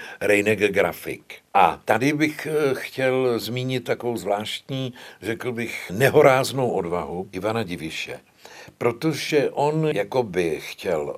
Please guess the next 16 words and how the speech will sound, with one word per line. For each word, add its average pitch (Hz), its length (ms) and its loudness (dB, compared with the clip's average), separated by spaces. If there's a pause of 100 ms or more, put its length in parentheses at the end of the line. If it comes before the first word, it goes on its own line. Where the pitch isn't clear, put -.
ocenit 120 760 0
mé 85 200 -2
zásluhy, 117 580 -2
které 113 340 0
jsem 120 300 -4 (480)
na 101 140 -4
tom 98 180 -4
vydání 107 400 -2
měl, 85 560 -2 (420)
atakoval 143 680 4
doslova 127 680 0
Jaroslava 107 540 -2
Seiferta, 123 840 -2 (640)
aby 131 580 2
napsal 117 440 -2
doporučení 123 1080 -2